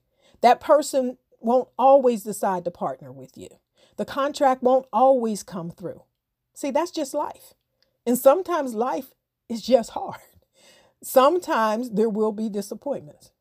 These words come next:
But that doesn't mean that it's time for you to give up. It doesn't mean that you aren't on the right track. It just may mean that you might need to adjust and come back at it another way.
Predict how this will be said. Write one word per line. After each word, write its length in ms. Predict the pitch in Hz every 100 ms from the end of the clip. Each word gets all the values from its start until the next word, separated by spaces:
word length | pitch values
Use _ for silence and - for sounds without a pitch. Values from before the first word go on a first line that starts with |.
| _ _ _ _ _ _ _ -
But 140 | 214
that 200 | 269 320
doesn't 380 | - 320 269 226
mean 380 | 262 302 185 185
that 240 | 196 196
it's 380 | - 214 - - -
time 300 | 254 214 208
for 120 | 202
you 120 | 185
to 80 | 175
give 220 | 170 170
up. 260 | 226 - _ _ _ _
It 140 | 233
doesn't 320 | 220 262 269 226
mean 360 | 247 277 269
that 240 | 214 196 220
you 140 | 220
aren't 260 | 208 202 196
on 240 | 214 202 185
the 80 |
right 300 | 175 175 147
track. 380 | - 247 175 - _ _ _ _ _ _ -
It 180 | 320
just 240 | 320 320 311
may 220 | 294 302
mean 300 | 285 320 294
that 140 | 240
you 80 | 262
might 220 | 254 247
need 240 | 233 247 240
to 160 | 226
adjust 760 | 160 170 156 180 220 285 - - _
and 100 | 220
come 200 | 240 240
back 260 | 233 208 220
at 180 | 214 208
it 120 | 202
another 360 | 202 190 175
way. 440 | 202 254 277 -